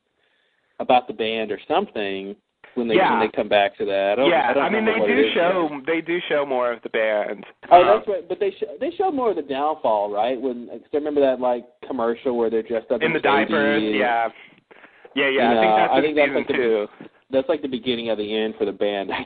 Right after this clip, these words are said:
Speaker 1: think.
Speaker 2: Yeah.
Speaker 1: Uh, and they're
Speaker 2: <laughs>
Speaker 1: singing, they're singing "You All Everybody" at this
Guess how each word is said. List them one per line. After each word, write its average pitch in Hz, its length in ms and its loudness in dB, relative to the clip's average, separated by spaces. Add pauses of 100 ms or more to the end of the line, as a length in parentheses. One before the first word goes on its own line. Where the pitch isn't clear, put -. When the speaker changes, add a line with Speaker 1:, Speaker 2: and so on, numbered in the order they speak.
Speaker 1:
think. 135 520 0 (240)
Speaker 2:
Yeah. 123 400 0 (120)
Speaker 1:
Uh, 101 440 6
and 147 140 0
they're 156 140 -2
Speaker 2:
<laughs> 285 80 2
Speaker 1:
singing, 233 460 0 (240)
they're 180 220 0
singing 269 260 -4
"You 160 160 2
All 135 240 4
Everybody" 117 680 -4
at 110 160 -10
this 117 200 -8